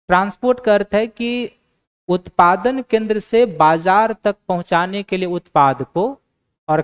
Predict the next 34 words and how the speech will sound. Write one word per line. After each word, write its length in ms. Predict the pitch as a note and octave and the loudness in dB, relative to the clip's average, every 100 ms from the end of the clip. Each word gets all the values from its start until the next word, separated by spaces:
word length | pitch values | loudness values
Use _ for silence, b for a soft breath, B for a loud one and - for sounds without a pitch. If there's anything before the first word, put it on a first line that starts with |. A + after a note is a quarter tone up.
| - | 2
कच्चे 400 | F3+ F3+ - A#3+ | 0 0 0 0
माल 380 | A#3 G#3 G3+ G3+ | 4 2 2 0
को 180 | - A3 | -2 -2
उत्पादन 640 | G3+ F3+ - E3+ F3 G#3 | -2 -4 0 2 0 -6
केंद्र 340 | G3 F#3+ F3 E3+ | -6 -8 -6 -8
से 180 | G#3 | -6
जोड़ने 440 | F3 D#3+ E3 E3+ F3+ | -4 -2 -2 -2 -6
के 240 | - D#3 | -2 -2
लिए 300 | D3 E3+ - - _ - | -2 -4 -6 -12 _ -2
ट्रांसपोर्ट 580 | F3 F3+ - G3 G3 | 0 -2 -6 -4 -4
की 140 | - F3 | -4 -4
व्यवस्था 380 | D3+ D3 - F#3 | -2 -2 -2 -2
होनी 340 | D3+ C3 A2+ | -2 -6 -8
चाहिए। 300 | A2 G#2+ C#3 | -8 -6 -6
ये 80 | D#3 | -6
सड़क 300 | - D3+ E3 - | -2 -2 0 0
परिवहन 460 | E3+ E3+ E3 E3+ | 0 0 -2 -4
होना 260 | D#3+ E3+ F3 | -4 -4 -4
चाहिए, 480 | - E3 D#3+ F3+ A#3+ b b b - | -2 -2 -2 -4 -8 b b b -2
रेल 280 | B2+ D#3 F3 | 4 4 4
परिवहन 480 | F3+ E3+ E3 D#3+ D#3+ | 0 -2 0 -2 -2
होना 260 | E3 E3+ | -2 -4
चाहिए 320 | D#3+ A3 C#4+ | -2 -2 -2
और 140 | C4 G#3 | -2 0
वायु 280 | F3 D#3+ D#3 | 2 0 0
परिवहन 440 | C#3+ C3 B2 A#2+ | -2 0 -2 -4
भी 260 | A#2+ A3+ B3+ _ _ D3 | -4 -4 -6 _ _ -4
होना 260 | C#3 B2 | -2 -4
चाहिए। 380 | G#2 G#2+ G#2 G2+ b b b - | -4 -10 -10 -12 b b b -4
यानी 200 | F3 G#3+ | -2 -2
कि 200 | A#3+ A#3 F3 | -6 -6 0
आप 320 | E3+ F#3+ E3+ | 2 0 -2
जहां 240 | F3 E3 F3+ | -2 -2 -2
से 180 | G#3+ | -4